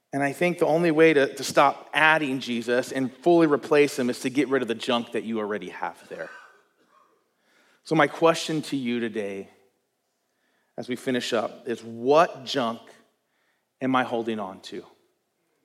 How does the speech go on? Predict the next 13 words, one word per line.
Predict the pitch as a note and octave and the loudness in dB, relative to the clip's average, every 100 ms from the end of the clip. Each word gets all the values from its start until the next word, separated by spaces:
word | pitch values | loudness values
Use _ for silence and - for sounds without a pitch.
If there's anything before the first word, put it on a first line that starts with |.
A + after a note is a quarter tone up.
| _ _ | _ _
What | A#2 C#3 D#3 | -4 0 0
junk | - C3 A#2+ | 0 -2 -2
am | A2+ | -4
I | G#2+ | -6
holding | G#2+ G2+ G2 | -6 -8 -10
on | F2 F2+ | -14 -16
to? | - G2 - _ _ _ _ _ _ _ _ _ _ _ _ _ _ _ _ _ - _ _ _ _ _ _ _ _ _ _ _ _ _ _ _ | -18 -18 -20 _ _ _ _ _ _ _ _ _ _ _ _ _ _ _ _ _ -20 _ _ _ _ _ _ _ _ _ _ _ _ _ _ _
What | - E3 | -6 -2
are | |
you | F#3+ F#3 | -2 -2
holding | F#3+ D3+ A#2 | -2 -4 -6
on | F#2 | -10
to? | - - | -16 -20